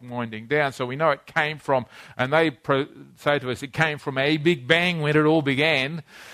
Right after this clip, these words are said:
Um, uh, we don't bu-, I'm not worried about the idea of a big bang. I think it was quite a large bang when Jesus spoke it into being. It definitely wasn't chaotic.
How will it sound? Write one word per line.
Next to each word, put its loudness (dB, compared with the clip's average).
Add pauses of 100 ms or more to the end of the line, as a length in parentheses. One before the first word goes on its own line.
(420)
Um, 0
uh, -10
we 0 (1400)
don't -2
bu-, 4
I'm 4
not 0
worried 6
about 2
the 0
idea 4
of 0
a -4
big -4
bang. 0
I -2
think -4
it 0
was -6 (120)
quite 2
a 2
large 0
bang 0
when -6
Jesus -4
spoke 6
it 0
into -2
being. 2
It -10
definitely 0
wasn't -4
chaotic. 4